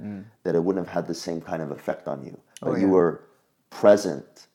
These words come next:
Speaker 2: and
Speaker 1: Mm.
Speaker 2: you were aware with what was going on, and you kind of experienced that emotionally, and that kind of fueled you, and that led to the next finger and the next finger and the next finger.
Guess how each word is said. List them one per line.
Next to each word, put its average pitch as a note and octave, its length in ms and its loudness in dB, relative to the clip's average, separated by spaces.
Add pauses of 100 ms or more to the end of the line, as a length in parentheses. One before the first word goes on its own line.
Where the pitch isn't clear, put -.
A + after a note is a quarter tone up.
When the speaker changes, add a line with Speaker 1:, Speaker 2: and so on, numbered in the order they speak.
(360)
Speaker 2:
and E2+ 120 -6
Speaker 1:
Mm. - 20 -4
Speaker 2:
you F2 100 0
were E2 140 2
aware D#2+ 680 2
with E2 160 -6
what D#2+ 160 0
was D#2+ 180 -4
going D#2 300 -6
on, G#2 480 -4
and D#2+ 140 -10
you D#2+ 80 -8
kind D#2+ 260 -10
of - 120 -10
experienced E2+ 600 -4
that D2+ 120 -2
emotionally, D2+ 600 -6
and E2+ 140 -12
that D#2 140 -6
kind D2 160 -10
of C#2+ 80 -16
fueled F2+ 380 -6
you, G#2 160 -4
and E2+ 100 -8
that C#2+ 160 -8
led D2 200 -6
to - 60 -14
the D2 80 -16
next E2 260 -8
finger G2 280 -10
and C#2+ 140 -10
the C#2 40 -12
next D#2 280 -10
finger E2+ 240 -10
and D2 100 -10
the C2 60 -12
next D#2+ 260 -12
finger. G#2+ 380 -12